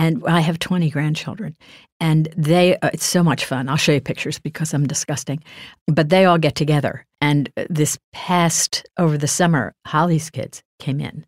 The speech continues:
and Lee's kids, and Mark's kids. And it, the, the real joy is watching all of them get together and thinking, "Oh my gosh, what a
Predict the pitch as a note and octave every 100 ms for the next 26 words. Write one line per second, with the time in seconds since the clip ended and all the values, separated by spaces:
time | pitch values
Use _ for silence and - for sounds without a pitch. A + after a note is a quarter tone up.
0 | - D#3 D3 D3 A#2+ C3 F#3 F#3+ D3+ C#3
1 | - - - - C3 C3+ D3 F#3+ G#3 -
2 | - B2+ G2+ D3+ D#3 D#3 F#3 F3+ E3 D#3
3 | E3 D#3 C#3+ E3+ G#3+ F#3 C3 D#3 D3 A#2
4 | A#2+ A#2+ - C#3+ - - - G#2+ D#3+ E3
5 | D3+ - - D#3 D3 - - _ _ _
6 | - E3+ D3+ E3+ C3+ - F3 _ _ G#3+
7 | A3+ A#3 G#3+ E3 C3+ E2 B2 - _ _
8 | - F3 A3 A#3 A#3 - C#3 D3+ D#3